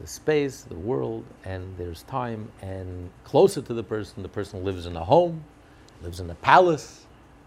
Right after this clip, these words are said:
You're royalty, you live in a palace. You don't just live in a home. Your home is that you live in a palace. It's all an expression of you. And then you have the clothes of the person, then you have the body of the person, and then you have the soul of the person, and the different levels, deeper levels of the soul.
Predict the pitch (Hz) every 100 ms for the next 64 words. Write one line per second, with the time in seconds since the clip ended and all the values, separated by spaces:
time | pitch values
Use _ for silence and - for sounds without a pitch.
0 | - - - - 92 113 143 135 120 127
1 | 101 82 82 85 - 139 156 135 - 95
2 | 90 92 101 87 87 101 143 135 117 90
3 | 98 98 95 87 95 95 92 - 143 151
4 | 120 - - - - - - - - -
5 | - 104 - 165 156 123 - - 139 156
6 | - 131 127 220 117 - - - - -
7 | - - - - _ - - - - -
8 | - - 92 90 90 87 87 85 - 156
9 | 202 180 156 135 147 131 131 120 104 98
10 | 90 92 80 104 151 165 143 147 147 131
11 | - 127 - - - - - - - 87
12 | 104 131 143 - 220 208 165 139 143 139
13 | - 156 143 117 143 135 123 120 107 98
14 | 120 117 104 98 92 90 80 - -